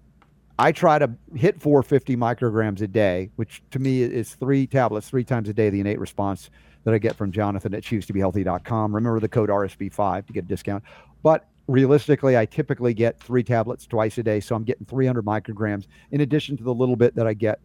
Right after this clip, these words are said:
from the Cardio Miracle. So I do. There's certain key ones that I think are so important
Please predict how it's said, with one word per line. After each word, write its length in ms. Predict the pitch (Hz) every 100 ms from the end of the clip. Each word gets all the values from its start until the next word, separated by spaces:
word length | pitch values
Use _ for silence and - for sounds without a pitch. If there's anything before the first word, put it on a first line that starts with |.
| _ _
from 180 | - 135
the 80 | 110
Cardio 320 | 113 107 98
Miracle. 320 | 92 95 -
So 200 | - 139
I 200 | 131 143
do. 360 | 156 139 156 101 _
There's 160 | 131 -
certain 300 | 151 165 170
key 200 | - 156
ones 260 | 135 123
that 100 | 104
I 60 | 107
think 180 | 117 107
are 60 |
so 240 | 104 - 143
important 420 | 131 127 113